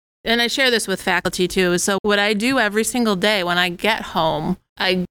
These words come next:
go right to my computer, which sounds counterintuitive, but I just keep my day going and I sit right down and I grade all three classes for whatever the people did in the last twenty-four hours. So I grade every single day,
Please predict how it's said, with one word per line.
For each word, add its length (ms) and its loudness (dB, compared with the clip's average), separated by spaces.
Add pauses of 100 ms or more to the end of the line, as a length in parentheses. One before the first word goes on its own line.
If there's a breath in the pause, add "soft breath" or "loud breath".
go 280 2
right 480 0
to 160 0
my 180 2
computer, 800 -2
which 280 -2
sounds 320 -2
counterintuitive, 880 -2 (260)
but 160 0
I 80 2
just 200 -2
keep 120 -6
my 140 0
day 320 2
going 380 0
and 80 0
I 80 0
sit 260 -2
right 180 2
down 480 0 (220)
and 240 2
I 300 0
grade 420 0
all 220 0
three 200 0
classes 920 -2 (100)
for 100 0
whatever 640 0 (140)
the 80 2
people 300 -2
did 180 4
in 80 2
the 60 0
last 240 0
twenty-four 400 -2
hours. 320 -2
So 180 -2
I 100 2
grade 360 0
every 240 0
single 340 0
day, 580 -2